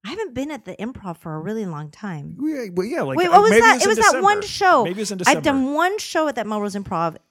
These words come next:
Speaker 1: like, all year because I haven't been getting spots at the Improvs 'cause I'm doing blah, blah, blah.
Speaker 2: Right.
Speaker 1: I can't really blah, blah, blah.
Speaker 2: All right.
Speaker 1: But, but I did pick up one spot in the lab. That's when
Speaker 2: Yeah,
Speaker 1: you're
Speaker 2: yeah.
Speaker 1: talking about, yeah, I went up early. <laughs> Yeah.
Speaker 2: <laughs> And it was great. If you don't, if you're not familiar with Lana's comedy, uh,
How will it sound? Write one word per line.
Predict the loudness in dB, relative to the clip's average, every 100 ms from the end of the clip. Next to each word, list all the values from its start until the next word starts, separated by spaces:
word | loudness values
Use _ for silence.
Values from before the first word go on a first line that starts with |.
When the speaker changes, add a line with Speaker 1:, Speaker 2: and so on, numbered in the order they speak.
| _ _
Speaker 1:
like, | -8 -8
all | -4 -2 -2
year | -4 -4 -4
because | -8 -10 -8
I |
haven't | -6 -4
been | -6
getting | -6 -6
spots | -8 -6 -8 -6
at | -10
the | -8
Improvs | -6 -6 -6 -6 -10 -14 _ _ _ -2
'cause | 0 0
I'm | -2 -6
doing | -4 -2 -2 -2
blah, | -4 -6
blah, | -4 -6
blah. | -6 -6 -6 -8 _
Speaker 2:
Right. | 0 2 2
Speaker 1:
I |
can't | 0 -2
really | -4 -4 -2
blah, | -2 -2
blah, | -2 -4
blah. | -4 -4 -6 -4
Speaker 2:
All | -4
right. | 0
Speaker 1:
But, | 0 0 -4 _
but | -4 -2
I | 0
did | -2 -4
pick | -6 -6
up | -6
one | -4 -4 -6
spot | -6 -4 -4 -6 -6
in | -6
the | -4
lab. | -2 -2 -2 -6 -8
That's | -8 -6
when | 0
Speaker 2:
Yeah, | 2
Speaker 1:
you're | 2
Speaker 2:
yeah. | -2
Speaker 1:
talking | -2
about, | 0
yeah, |
I |
went | 0 -4
up | -4
early. | -4 -2 0
<laughs> | -2 -2 -8 -6 -2
Yeah. | 2 2 0
Speaker 2:
<laughs> | -4
And | 0
it | 2
was | 4 2
great. | 0 0
If | 0
you | 0
don't, | -2 -2
if | -4
you're | -2
not | -4
familiar | -4 -6 -4 -4
with | -6
Lana's | -6 -6 -8 -10 -10
comedy, | -10 -10 -10 -12 -14 -10
uh, | -8 -8 -10